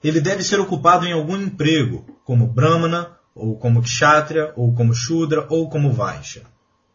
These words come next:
De outra maneira, o cérebro desocupado vai ser a oficina do diabo. Por isso, a despeito de tanta propaganda educacional nos países ocidentais, os jovens estão se tornando hippies.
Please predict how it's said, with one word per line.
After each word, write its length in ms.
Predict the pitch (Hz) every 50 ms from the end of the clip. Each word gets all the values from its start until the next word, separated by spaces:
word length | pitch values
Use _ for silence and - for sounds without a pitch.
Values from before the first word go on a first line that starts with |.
| _ _ _ _
De 120 | 131 147 190
outra 180 | 190 - -
maneira, 640 | 185 165 160 156 165 180 185 156 123 - - - - -
o 60 | -
cérebro 480 | - - 180 185 190 190 165 170 170
desocupado 760 | 151 151 143 165 165 - - 120 - 151 156 147 127 - 98
vai 200 | - 123 127 127
ser 200 | - - 165 160
a 40 | 165
oficina 500 | 165 - - 160 - - - 156 156 151
do 80 | 143 147
diabo. 500 | 139 143 117 85 73 71 71 - - - _ _ _ _ _ _ _ _ _ _ _ _
Por 160 | 185 185 190
isso, 360 | 214 214 135 - - - - - - - _ _ _
a 80 | - 147
despeito 600 | 151 160 156 - - - 196 202 202 - 170 147
de 140 | 131 117 -
tanta 340 | - - 214 226 220 226 220
propaganda 640 | 196 185 180 - 147 135 135 151 160 160 143 131
educacional 1000 | 135 135 143 - 151 143 - - - 120 117 123 139 147 123 101 92 - - _ _ _ _
nos 180 | 127 143 123 120
países 520 | - - 127 131 147 165 160 160 160 143
ocidentais, 1000 | 156 147 - - 139 127 123 113 110 117 117 127 135 123 98 85 - - - _ _ _ _ _ _ _ _ _ _ _ _ _ _
os 140 | - 170 156
jovens 800 | 120 143 170 180 196 185 151 131 117 - 95 - - - - _ _
estão 320 | - 127 117 - 175 170 165
se 140 | - 180 -
tornando 400 | 170 151 143 147 151 165 165 135
hippies. 520 | 113 107 107 - - - - - -